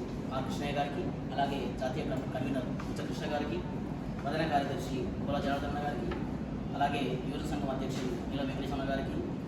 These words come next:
ఉపేష్ సాగర్ మరియు రామకృష్ణ మిగతా వాళ్ళకి కూడా నమస్కారం. జాతీయ బీసీ సంక్షేమ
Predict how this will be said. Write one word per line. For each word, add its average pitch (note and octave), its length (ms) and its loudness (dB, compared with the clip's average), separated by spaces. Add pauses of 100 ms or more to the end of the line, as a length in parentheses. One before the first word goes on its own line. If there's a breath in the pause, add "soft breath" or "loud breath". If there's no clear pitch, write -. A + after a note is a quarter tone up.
(220)
ఉపేష్ - 220 -2
సాగర్ C3 380 0 (280)
మరియు C4+ 220 0 (220)
రామకృష్ణ - 400 -2 (280)
మిగతా - 200 -2
వాళ్ళకి - 260 0
కూడా - 120 0
నమస్కారం. - 540 0 (1900)
జాతీయ D3+ 280 2
బీసీ F3 200 4
సంక్షేమ E3 260 2